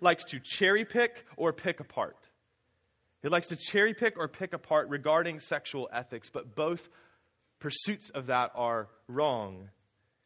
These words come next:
If we really want to understand Leviticus eighteen, we have to understand it in its immediate context, and we have to understand it in light of all of Scripture.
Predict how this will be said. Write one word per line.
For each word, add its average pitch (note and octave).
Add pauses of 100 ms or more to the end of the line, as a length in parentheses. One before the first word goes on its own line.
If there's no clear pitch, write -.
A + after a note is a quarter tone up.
(240)
If E3+
we G#3+
really G3
want G#3+
to G3+
understand F3+
Leviticus F3
eighteen, E3+
we E3+
have F#3+
to G#3
understand E3
it F3
in D#3
its D3
immediate E3+
context, D3 (540)
and D3
we E3
have D#3+
to F3
understand D3+
it D#3
in C#3+
light C#3+
of C#3
all C3+
of A2+
Scripture. -